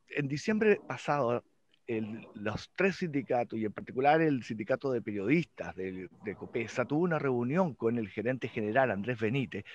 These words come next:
y con, eh, otros ejecutivos de la empresa, en la cual se les consultó expresamente respecto de la posibilidad de que se hubiesen salidas de, y despidos masivos durante los meses de enero y febrero.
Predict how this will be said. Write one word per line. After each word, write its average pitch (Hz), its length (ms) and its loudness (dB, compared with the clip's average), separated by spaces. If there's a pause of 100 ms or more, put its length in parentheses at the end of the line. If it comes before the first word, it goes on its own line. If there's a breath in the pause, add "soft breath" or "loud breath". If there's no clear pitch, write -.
(380 loud breath)
y 151 300 2
con, 143 220 6
eh, 139 280 8
otros 151 300 4
ejecutivos 131 580 0
de 101 100 0
la 101 80 -2
empresa, 131 480 0
en 143 100 2
la 135 100 0
cual 165 220 2
se 175 100 -2
les 151 220 0
consultó 131 680 0
expresamente 180 960 0 (640)
respecto 147 500 2
de 147 320 6 (380 loud breath)
la 120 440 4 (200)
posibilidad 135 600 2
de 151 100 4
que 123 100 -12
se 113 100 -12
hubiesen 135 560 2 (240 loud breath)
salidas 151 640 12
de, 139 80 12
y 127 80 10
despidos 147 420 10
masivos 147 580 10 (220 loud breath)
durante 127 400 10
los 123 180 8
meses 139 300 4
de 127 120 8
enero 135 280 10
y 123 60 8
febrero. 113 560 6